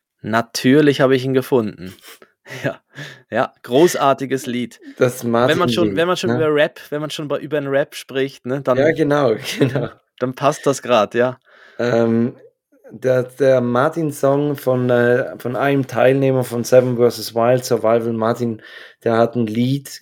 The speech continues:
Speaker 2: oder de-, über den wurde ein Lied geschrieben und das habe ich auch auf Spotify gefunden und hab's auf die Playlist gepackt. Also falls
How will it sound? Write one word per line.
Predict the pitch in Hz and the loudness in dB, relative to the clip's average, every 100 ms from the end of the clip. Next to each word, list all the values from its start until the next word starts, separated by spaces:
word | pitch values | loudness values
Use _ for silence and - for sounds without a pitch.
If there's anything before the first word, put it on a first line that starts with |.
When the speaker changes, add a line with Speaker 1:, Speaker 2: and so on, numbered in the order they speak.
| - | -4
Speaker 2:
oder | 110 107 | -2 -2
de-, | 107 131 | -4 -8
über | 143 120 113 | -4 -4 0
den | 123 127 | 0 4
wurde | 127 113 | 2 2
ein | 117 | -2
Lied | 117 123 | -2 -4
geschrieben | 123 - 113 110 | -8 -8 -6 -4
und | 110 104 - 92 | -6 -8 -14 -12
das | 120 - | -10 2
habe | 127 | 2
ich | 120 120 | 2 2
auch | 123 127 - | 2 2 -4
auf | 120 120 | -8 -8
Spotify | - 120 120 120 113 113 | -4 -2 -2 -2 -2 -2
gefunden | 107 120 117 113 | -4 -6 -4 -4
und | 107 | -4
hab's | 104 120 - | -2 -4 -4
auf | 82 113 | -4 -4
die | - | -6
Playlist | 110 - 107 107 107 | -10 -2 -2 -2 -8
gepackt. | - - 101 - | -12 -8 -8 -6
Also | 107 101 | -10 -10
falls | - 107 107 - - | -2 0 0 -2 -16